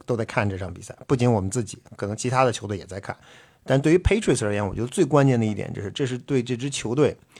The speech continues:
十三场比赛、十二场比赛过去了，你在休赛期花了这么多钱，这是一场真正的试金石，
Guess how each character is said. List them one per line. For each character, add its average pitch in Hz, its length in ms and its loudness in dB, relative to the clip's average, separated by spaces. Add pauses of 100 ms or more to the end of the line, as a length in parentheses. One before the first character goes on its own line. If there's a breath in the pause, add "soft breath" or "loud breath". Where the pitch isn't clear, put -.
(380 soft breath)
十 - 220 -4
三 170 280 8
场 120 180 4
比 90 120 -6
赛、 - 160 -4
十 - 160 4
二 175 120 10
场 110 200 2
比 98 120 -4
赛 107 140 2
过 101 200 -2
去 - 140 -10
了， - 140 -18 (480 soft breath)
你 113 100 -2
在 117 140 2
休 151 200 0
赛 143 120 4
期 143 140 -2
花 151 180 8
了 147 80 8
这 160 140 8
么 117 80 10
多 98 120 2
钱， - 240 -4 (640 soft breath)
这 151 140 2
是 147 120 2
一 143 60 4
场 104 200 0 (120)
真 185 180 6
正 170 160 4
的 110 80 0
试 110 160 -4
金 98 160 -4
石， - 220 -10